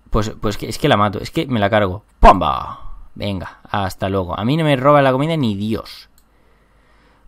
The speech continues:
Pues nada, chicos, ya tenemos mil. Así, bueno, nos queda un poquito, pero esto está hecho.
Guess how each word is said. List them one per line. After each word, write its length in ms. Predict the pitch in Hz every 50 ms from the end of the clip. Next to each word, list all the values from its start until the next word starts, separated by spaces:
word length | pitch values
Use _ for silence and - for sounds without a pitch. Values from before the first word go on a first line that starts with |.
| - -
Pues 60 | 104 110
nada, 120 | 127 131
chicos, 280 | - - 139 202 214 165
ya 100 | 117 117
tenemos 260 | 123 147 151 135 127
mil. 380 | 143 196 262 294 165 - -
Así, 380 | 113 120 120 139 156 147 135 -
bueno, 380 | - 120 151 160 135 98 87 90
nos 180 | 92 92 87 -
queda 180 | - 123 131
un 60 | 135
poquito, 560 | 120 123 127 143 - - - 208 208 214 208 -
pero 540 | 131 117 110 110 107 107 104 104 - - _ _ _ _ _ _ _ _ _
esto 280 | - 110 104 - - 104
está 180 | - - 95
hecho. 300 | 92 92 - 101 95 101